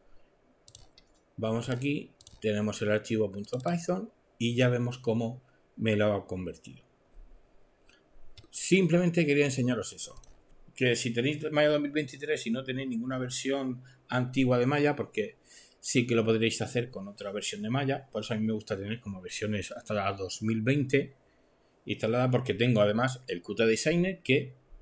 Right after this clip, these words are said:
por desgracia a partir de la dos mil veintidós creo que ya no viene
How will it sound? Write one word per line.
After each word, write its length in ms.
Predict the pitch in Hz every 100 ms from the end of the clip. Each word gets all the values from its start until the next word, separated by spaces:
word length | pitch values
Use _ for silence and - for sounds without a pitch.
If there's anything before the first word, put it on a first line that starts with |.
| -
por 140 | 92
desgracia 640 | 95 110 123 - 147 - -
a 140 | - 95
partir 300 | 95 - 110
de 100 | 113
la 80 | 107
dos 300 | 107 101 113
mil 140 | 110
veintidós 440 | 110 110 110 113 123
creo 240 | 117 123
que 140 | 117
ya 160 | 107 113
no 180 | 107 104
viene 440 | 107 127 135 139